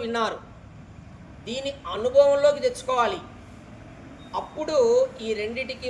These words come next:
మధ్య సంయోగం అనేది కలగదు. సమ్యక్ జ్ఞానమే విపర్యయ జ్ఞానమునకు ప్రతిద్వంది,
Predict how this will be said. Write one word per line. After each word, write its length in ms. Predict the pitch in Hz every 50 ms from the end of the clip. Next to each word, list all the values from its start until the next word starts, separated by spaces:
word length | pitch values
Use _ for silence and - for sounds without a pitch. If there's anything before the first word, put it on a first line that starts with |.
| 233 226
మధ్య 200 | 220 220 226 233 226 -
సంయోగం 500 | 196 190 202 214 220 226 220 220 208 208 208 196
అనేది 320 | 196 202 208 208 262 302 320 480 494 - - - - - -
కలగదు. 580 | 165 165 175 175 170 170 170 165 170 185 190 190 175 160 135 - - - - - - - - - - - - - - - - - - - - - - - - - -
సమ్యక్ 480 | 214 214 240 262 277 285 277 - 277 226 196
జ్ఞానమే 580 | 196 196 196 196 214 226 233 233 233 247 269 277 294 - - - - - - - - -
విపర్యయ 500 | 170 190 - 269 277 277 269 269 269 269 262 247 214
జ్ఞానమునకు 760 | 226 226 226 226 226 226 226 220 220 220 214 214 214 - 220 220 220 214 -
ప్రతిద్వంది, 840 | 196 196 196 - 277 254 220 208 220 240 226 214 208 196 214 226